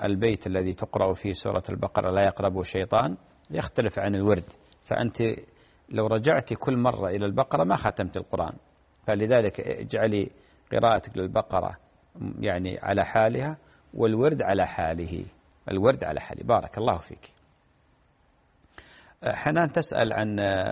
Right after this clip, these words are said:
قول "لا إله إلا الله" إلى آخره مائة مرة، تقول: "هل هذه من أذكار الصباح أم أنها من مائة مرة أم أنها مستقلة؟"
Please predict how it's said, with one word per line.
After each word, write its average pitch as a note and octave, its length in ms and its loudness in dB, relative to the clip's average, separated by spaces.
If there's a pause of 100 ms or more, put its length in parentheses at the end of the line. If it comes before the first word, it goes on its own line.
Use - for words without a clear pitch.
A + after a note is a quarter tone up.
(880)
قول A#2 240 2
"لا G#2 120 4
إله G2 320 0
إلا F#2+ 160 -2
الله" G2+ 160 4
إلى F2+ 260 0
آخره F#2+ 300 -2
مائة F#2 280 -2
مرة، G2+ 220 0
تقول: - 320 0
"هل C3+ 140 2
هذه C#3 260 2
من A2 140 -2
أذكار G2 480 2 (540)
الصباح - 580 0
أم - 160 -2
أنها A#2 600 -2 (580)
من A2+ 240 -2 (640)
مائة A2 240 2
مرة G2+ 320 2
أم A#2 180 -4
أنها B2+ 580 0
مستقلة؟" - 680 0